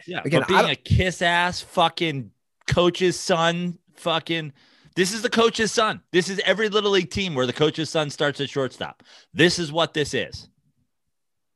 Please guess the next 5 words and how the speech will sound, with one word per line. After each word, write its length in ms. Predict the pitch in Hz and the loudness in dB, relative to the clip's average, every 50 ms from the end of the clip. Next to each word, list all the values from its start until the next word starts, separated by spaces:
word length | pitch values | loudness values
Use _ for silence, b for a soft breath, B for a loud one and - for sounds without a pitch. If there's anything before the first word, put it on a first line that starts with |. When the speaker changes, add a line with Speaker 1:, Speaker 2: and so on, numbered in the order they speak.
| _ _ _ _ _ _ _ _ B B B B B B B B - - | _ _ _ _ _ _ _ _ B B B B B B B B -4 -4
Speaker 1:
If 160 | 165 151 - | -4 -2 -2
you 160 | 165 151 - - - | -6 -8 -8 -4 -2
ever 540 | 165 180 190 180 214 214 220 220 - - _ _ _ _ - | 0 0 0 0 0 0 0 -2 -2 -6 _ _ _ _ 0
played 320 | - 185 185 185 185 180 - | 0 2 2 2 -2 -4 -6
sports 580 | - - 175 170 143 110 101 98 - - - | -8 -4 0 2 2 2 0 -4 -10 -18 -20